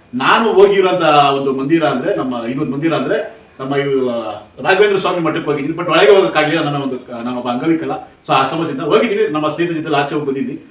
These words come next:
So, ಭಾಳ ಒಳ್ಳೆ. ಹಾಗೂ ಈ ಘಾಟಿ ಸುಬ್ರಹ್ಮಣ್ಯ ದೇವಸ್ಥಾನಕ್ಕೂ ನಾನು ಪ್ರದರ್ಶನ ಮಾಡ್ತೀನಿ, ಅಲ್ಲೂ ಹೋಗ್ತೀನಿ. ಈ ನಮ್ಮ ಚಿಕ್ಕಬಳ್ಳಾಪುರದ, ಇದು, ದೊಡ್ಡಬಳ್ಳಾಪುರ ಹತ್ರ ಗೌರಿಬಿದನೂರು ರೋಡಲ್ಲಿ. So, ಸುಮಾರು ನನ್ನ ಧಾರ್ಮಿಕ ಇದಕ್ಕೆಲ್ಲ ಹೋಗ್ತಾ ಇರ್ತೀನಿ. So, ನಮಗೆ ಈ ಕಾರ್ಯಕ್ರಮಕ್ಕೆ ಇವರು ನಮ್ಮ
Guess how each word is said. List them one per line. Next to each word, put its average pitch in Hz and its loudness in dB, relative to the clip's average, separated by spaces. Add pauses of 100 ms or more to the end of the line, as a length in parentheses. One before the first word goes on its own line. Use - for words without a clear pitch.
(240)
So, 170 -4
ಭಾಳ 160 4
ಒಳ್ಳೆ. - 6
ಹಾಗೂ - 2
ಈ 170 -10
ಘಾಟಿ 240 2
ಸುಬ್ರಹ್ಮಣ್ಯ 214 4
ದೇವಸ್ಥಾನಕ್ಕೂ 196 4
ನಾನು 185 -2
ಪ್ರದರ್ಶನ 151 -4
ಮಾಡ್ತೀನಿ, 139 -4
ಅಲ್ಲೂ 151 2
ಹೋಗ್ತೀನಿ. 151 -2 (440)
ಈ 147 0
ನಮ್ಮ 139 -4
ಚಿಕ್ಕಬಳ್ಳಾಪುರದ, 151 -2 (100)
ಇದು, 123 -6
ದೊಡ್ಡಬಳ್ಳಾಪುರ 151 -2
ಹತ್ರ 139 -6
ಗೌರಿಬಿದನೂರು 143 -4
ರೋಡಲ್ಲಿ. 131 -4 (360)
So, 185 2
ಸುಮಾರು 262 4
ನನ್ನ 220 2
ಧಾರ್ಮಿಕ 226 4
ಇದಕ್ಕೆಲ್ಲ 202 4
ಹೋಗ್ತಾ 190 2
ಇರ್ತೀನಿ. 185 0 (380)
So, 151 -4
ನಮಗೆ 175 0
ಈ 175 0
ಕಾರ್ಯಕ್ರಮಕ್ಕೆ 170 0
ಇವರು 156 0
ನಮ್ಮ 135 -4